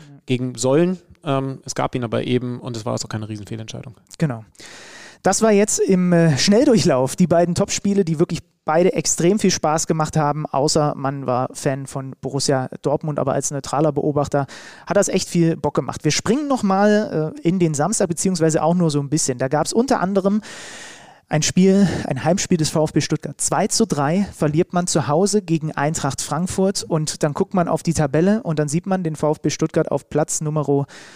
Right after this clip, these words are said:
Speaker 2: siebzehn. Und wie kann es sein, dass das immer noch in mir nicht so viel Besorgnis auslöst, wie es
Speaker 1: Mhm.
Speaker 2: vielleicht sollte?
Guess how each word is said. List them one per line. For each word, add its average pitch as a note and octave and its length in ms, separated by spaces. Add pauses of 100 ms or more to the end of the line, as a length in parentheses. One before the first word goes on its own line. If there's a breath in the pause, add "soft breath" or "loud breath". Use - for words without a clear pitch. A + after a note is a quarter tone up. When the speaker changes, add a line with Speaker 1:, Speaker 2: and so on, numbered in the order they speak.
(160 loud breath)
Speaker 2:
siebzehn. C#3 640
Und D3 140
wie G3 100
kann - 220
es A3+ 140
sein, F#3 300
dass E3 140
das - 180
immer A#3+ 260
noch A3 220
in F3+ 260
mir G#3 220
nicht G3 320
so F#3 100
viel G#3 180
Besorgnis F3 460
auslöst, E3+ 480
wie E3+ 60
es D#3 80
Speaker 1:
Mhm. C3+ 40
Speaker 2:
vielleicht F3 300
sollte? E3 400